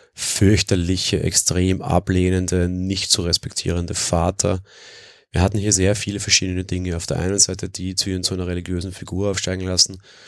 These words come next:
auf der anderen Seite zu den Perspektiven, wo sie ihn wirklich einfach im Nachhinein mehr oder minder eine Leiche ins Kreuz treten, was immer auch so eine, so eine gewisse pietätlose Geschichte ist. Und ich find's sehr, sehr, sehr schwierig und an diesem Beispiel sieht man für mich, wie man's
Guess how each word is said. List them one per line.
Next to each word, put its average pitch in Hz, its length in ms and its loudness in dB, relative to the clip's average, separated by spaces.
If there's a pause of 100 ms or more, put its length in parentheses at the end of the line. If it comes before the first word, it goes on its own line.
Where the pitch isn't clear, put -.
(320)
auf - 100 -6
der 90 100 0
anderen 92 340 0
Seite 92 320 2
zu - 200 -2
den 87 380 -2
Perspektiven, 87 640 -2
wo 85 120 0
sie 82 140 0
ihn 87 180 0
wirklich 85 380 0
einfach 82 420 -2 (160)
im - 300 -6
Nachhinein 87 840 2 (680)
mehr 90 180 2
oder 92 80 0
minder 90 240 -2
eine 87 180 -4
Leiche 82 380 -4
ins 87 160 -6
Kreuz - 320 0
treten, 82 360 -10
was 85 200 0
immer 85 180 -10
auch 80 140 -8
so - 120 -4
eine, 85 140 -8
so 90 80 -6
eine 85 80 -12
gewisse 85 300 -4
pietätlose 85 580 -10
Geschichte - 380 -8
ist. - 240 -4 (480)
Und 90 100 -12
ich 87 140 -6
find's 92 260 2
sehr, 98 240 2
sehr, 95 140 -2
sehr 92 160 -2
schwierig 90 480 -4
und 85 80 -12
an 87 100 -12
diesem 90 240 -8
Beispiel 87 380 -6
sieht 95 180 -6
man 90 140 -8
für - 120 -12
mich, 87 280 -10
wie 90 80 -6
man's 87 280 -2